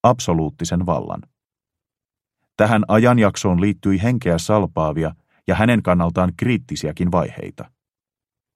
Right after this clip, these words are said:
Edes Korean sodan katastrofi ei ollut kuitenkaan esteenä Kim Il-sungin vahvalle urakehitykselle.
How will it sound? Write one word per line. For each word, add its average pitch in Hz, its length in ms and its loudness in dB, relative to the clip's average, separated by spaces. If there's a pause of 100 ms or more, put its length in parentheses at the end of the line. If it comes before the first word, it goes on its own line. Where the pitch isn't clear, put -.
(160)
Edes 104 280 4
Korean 117 440 2
sodan 107 360 2
katastrofi 85 840 -4 (260)
ei 104 140 4
ollut 95 180 0
kuitenkaan 98 540 0
esteenä 78 580 -4 (320)
Kim 107 220 4
Il-sungin 95 580 0
vahvalle 85 420 0
urakehitykselle. 71 880 -8